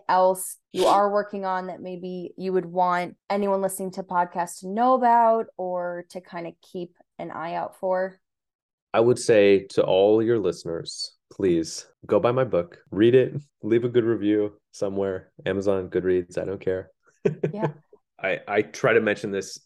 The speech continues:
Speaker 2: if I'm ever talking about my book. It is by far the most rewarding part of the whole process, is hearing from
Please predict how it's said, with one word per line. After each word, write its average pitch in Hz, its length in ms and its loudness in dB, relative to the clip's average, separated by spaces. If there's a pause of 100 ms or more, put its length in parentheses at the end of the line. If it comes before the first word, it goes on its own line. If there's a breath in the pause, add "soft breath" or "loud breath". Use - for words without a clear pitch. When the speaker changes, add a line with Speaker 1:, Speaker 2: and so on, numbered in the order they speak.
(100)
Speaker 2:
if - 160 -10
I'm 98 180 -2
ever 101 240 0
talking 95 260 0
about 90 180 -2
my 85 100 -6
book. 85 360 -6 (100)
It 95 140 0
is 95 120 0
by 92 280 -2
far 95 560 -2
the 87 100 0
most 82 600 -8
rewarding 92 560 2
part 87 220 -2
of 80 120 -6
the 95 80 -6
whole 98 260 -2
process, 85 680 -6
is 92 160 -14
hearing 87 320 0
from 85 460 -8